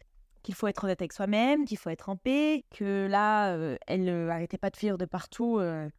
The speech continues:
en voyageant de pays en pays. Mais là, la cocotte, elle retourne à Montréal, elle refait la même chose. Alors là, je vous arrête tout de suite. Non, mais juste pour dire que, euh, pour moi, revenir à Montréal, c'était vraiment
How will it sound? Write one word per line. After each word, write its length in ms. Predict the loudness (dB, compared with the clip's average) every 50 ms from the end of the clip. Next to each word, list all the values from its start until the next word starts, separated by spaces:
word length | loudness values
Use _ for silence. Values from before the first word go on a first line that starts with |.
| _ _ _ -6
en 360 | -4 -2 0 0 0 0 0 0
voyageant 500 | 0 0 2 2 2 0 0 0 -2 -2
de 140 | -2 -2 -4
pays 240 | -2 -2 0 0 0
en 100 | 0 0
pays. 300 | -2 -2 -2 -2 0 -2 -2 -4 -4
Mais 240 | -2 0 0 2 2
là, 100 | 2 2
la 160 | 4 4 2
cocotte, 380 | 2 2 0 2 2 0 2 2
elle 460 | 2 2 2 2 0 0 0 0 -2
retourne 300 | -2 -2 -2 0 2 2
à 80 | 4 4
Montréal, 320 | 2 2 2 2 0 2 2
elle 140 | 0 0 0
refait 300 | 2 0 0 0 2 2
la 80 | 2 2
même 160 | 2 0 0
chose. 280 | 0 -2 -2 -4 -6 -10 _ _ _ _ _ _ -6
Alors 200 | -4 -2 0 0
là, 100 | 0 0
je 100 | 0 0
vous 80 | 0 0
arrête 200 | 0 0 -2 -4
tout 60 | -6
de 60 | -10
suite. 260 | -8 -10 -10 -10 -8 _
Non, 260 | 2 4 6 6 4 2
mais 160 | 0 -2 0
juste 160 | -2 -2 -2
pour 140 | -2 -2 -2
dire 200 | -2 -2 -4 -4
que, 220 | -4 -4 -4 -4 -6 _ _ -2
euh, 160 | 0 0 -2 -2 -8 _ -14
pour 180 | -8 -4 -2 2
moi, 380 | 4 4 4 4 2 -2 -10 -18 _ _ _ _ _ _ _ _ _ -4
revenir 440 | -2 -2 0 0 2 2 2 4
à 100 | 4 4
Montréal, 360 | 4 2 2 2 2 2 0 0
c'était 260 | -2 -4 -4 -4 -4
vraiment 640 | -2 -2 -2 0 0 0 0 0 -2 -2 -4 -6